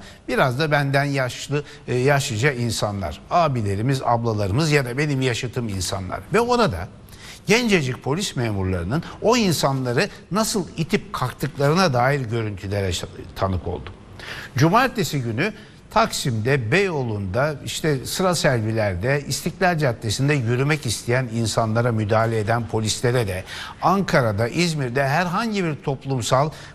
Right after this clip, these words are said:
başkaldırıya, başkaldırı diyorum çünkü başkaldırı olumsuz bir kavram değildir. Haksızlığa bir başkaldırıdan, geçim sıkıntısına karşı bir başkaldırıdan ya da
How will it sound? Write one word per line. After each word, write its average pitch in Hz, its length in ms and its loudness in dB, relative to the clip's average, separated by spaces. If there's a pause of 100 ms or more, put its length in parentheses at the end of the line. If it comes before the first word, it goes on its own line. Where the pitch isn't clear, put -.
(100)
başkaldırıya, 104 880 0 (240)
başkaldırı 208 760 2
diyorum 170 300 0
çünkü 185 360 -4
başkaldırı 185 840 0 (280)
olumsuz 190 640 2
bir 170 180 2
kavram 151 540 0
değildir. 135 380 -2
Haksızlığa 214 840 2
bir 165 220 -4
başkaldırıdan, 113 880 -2 (500)
geçim 220 320 4
sıkıntısına 175 680 0
karşı 147 380 0
bir 135 200 0
başkaldırıdan 104 880 0 (340)
ya 202 200 4
da 190 200 2